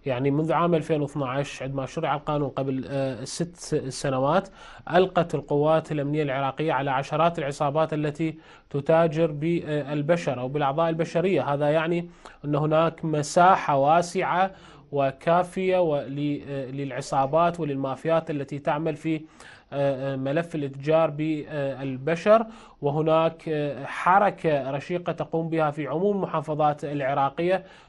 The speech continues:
دون أن يكون هناك جهد حقيقي لمكافحتها. آه، الاتجار بالبشر يعني لا يتمثل فقط ببيع الأعضاء البشرية أو ببيع ال-، آه،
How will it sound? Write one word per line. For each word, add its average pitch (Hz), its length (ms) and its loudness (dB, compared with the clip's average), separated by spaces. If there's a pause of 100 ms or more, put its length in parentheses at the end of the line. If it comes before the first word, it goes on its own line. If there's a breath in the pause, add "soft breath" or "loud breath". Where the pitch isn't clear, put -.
(100)
دون 180 200 4
أن 175 100 2
يكون 165 260 -2
هناك 156 360 -2
جهد 170 420 0
حقيقي 180 560 -2
لمكافحتها. 160 1080 -2 (500 loud breath)
آه، 147 180 6
الاتجار 156 440 4
بالبشر 208 480 0
يعني 170 200 0
لا 175 160 4
يتمثل 185 500 -4
فقط 175 380 -4
ببيع 156 840 -6
الأعضاء 147 340 2
البشرية 156 580 -2
أو 156 80 0
ببيع 143 360 -2
ال-، 143 160 -6
آه، 131 400 -10